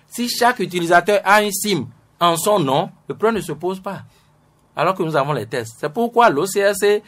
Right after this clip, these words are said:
veut pleinement jouer sa partition. Et le procureur spécial, dans son communiqué, l'a spécifié. Il invite les acteurs, chaque acteur, à prendre ses responsabilités. Et c'est très important. Moi, si je sors d'ici et je vois quelqu'un qui utilise une carte sim,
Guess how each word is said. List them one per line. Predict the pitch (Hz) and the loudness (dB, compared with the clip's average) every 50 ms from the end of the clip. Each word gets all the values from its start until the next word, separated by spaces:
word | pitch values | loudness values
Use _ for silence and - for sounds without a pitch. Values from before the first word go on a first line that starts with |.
| - - _ - | -14 -20 _ -2
veut | 160 180 | -2 -2
pleinement | - - 185 165 151 151 170 185 | 0 0 0 0 0 2 0 0
jouer | 151 123 127 147 | 0 0 -2 -4
sa | 156 160 165 160 | 0 2 2 2
partition. | 165 - 127 117 120 113 113 131 117 110 113 113 - - _ _ _ _ _ _ _ _ _ _ - | 2 0 -2 -2 -6 -8 -10 -8 -10 -10 -12 -16 -20 -20 _ _ _ _ _ _ _ _ _ _ -8
Et | 120 | -6
le | 117 117 | -6 -4
procureur | - 165 165 165 175 180 202 | -4 -4 -4 -2 -2 -4 -4
spécial, | 190 - 147 143 - 170 165 123 | -4 -4 -6 -2 0 0 0 0
dans | 120 113 | -2 -6
son | 110 113 180 185 | -6 -6 -8 -8
communiqué, | - - 131 127 123 120 113 165 170 185 185 - _ _ _ _ | -6 -6 -6 -6 -8 -6 -6 -4 -4 -4 -6 -10 _ _ _ _
l'a | - 123 156 | -8 -8 -8
spécifié. | 165 160 131 123 110 117 117 113 131 123 - | -6 -8 -10 -12 -10 -12 -12 -12 -14 -10 -8
Il | 214 240 226 | -4 0 0
invite | 190 170 156 143 208 220 165 | 0 0 0 -2 -2 -2 -2
les | 139 120 110 | -2 -2 0
acteurs, | 139 139 147 147 180 170 160 139 117 98 90 - _ _ _ _ | 0 -2 0 0 -2 -2 -2 -2 -4 -6 -10 -14 _ _ _ _
chaque | - - 277 - 185 | -8 -8 -8 -6 -6
acteur, | 135 127 120 160 151 151 151 151 151 151 - _ _ _ _ _ _ _ _ _ | -8 -8 -6 -6 -6 -6 -6 -8 -10 -12 -16 _ _ _ _ _ _ _ _ _
à | - 147 | -10 -10
prendre | 147 - 151 151 147 | -8 -8 -8 -8 -8
ses | 147 156 151 147 147 147 117 117 | -6 -6 -8 -8 -8 -12 -14 -12
responsabilités. | 113 117 117 113 117 110 113 107 101 101 101 107 120 117 113 - - - _ _ _ - | -10 -10 -8 -8 -8 -8 -8 -8 -10 -10 -12 -12 -12 -12 -12 -14 -18 -20 _ _ _ -16
Et | |
c'est | 160 - 120 113 | -12 -12 -10 -8
très | 156 147 156 135 | -8 -8 -8 -8
important. | 120 110 113 110 107 113 123 113 104 - _ _ _ _ | -10 -10 -10 -10 -10 -10 -10 -12 -12 -14 _ _ _ _
Moi, | - 113 123 143 165 - 226 - - - _ _ | -2 2 4 6 6 4 2 0 -8 -20 _ _
si | - - - 185 156 | -10 -8 -8 -6 -6
je | 135 131 | -6 -6
sors | 123 - 165 160 160 | -4 -2 -2 -4 -4
d'ici | 127 117 117 117 147 131 104 92 - _ - | -4 -8 -12 -12 -12 -12 -14 -14 -18 _ -10
et | 120 | -8
je | 110 113 | -6 -4
vois | 139 135 139 175 190 190 | -6 0 4 4 4 4
quelqu'un | 190 156 139 131 117 185 175 | 2 -2 -4 -2 -4 -6 -4
qui | 165 185 | -2 -2
utilise | 165 147 151 143 151 165 | -2 -2 -2 -4 -4 -4
une | 165 | 0
carte | 160 175 170 160 - | 2 2 2 2 0
sim, | 185 175 135 | -4 -4 -4